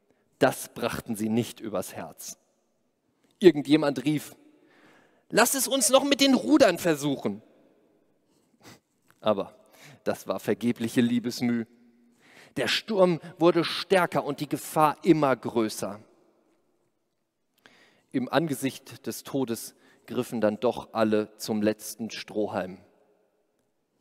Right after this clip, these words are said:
Zu mir und zu meinem Gott.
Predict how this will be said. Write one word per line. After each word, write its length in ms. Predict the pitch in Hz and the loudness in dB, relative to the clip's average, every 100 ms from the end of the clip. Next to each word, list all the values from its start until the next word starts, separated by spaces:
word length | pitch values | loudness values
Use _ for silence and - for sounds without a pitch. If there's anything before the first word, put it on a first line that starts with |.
| _ | _
Zu 200 | - 147 | -8 -6
mir 400 | 131 131 151 156 _ _ _ _ _ _ _ _ _ | -4 -4 -6 -8 _ _ _ _ _ _ _ _ _
und 160 | 110 104 | -8 -8
zu 140 | - | -8
meinem 360 | 101 95 104 104 | -6 -4 -4 -6
Gott. 360 | - 90 - | -10 -12 -18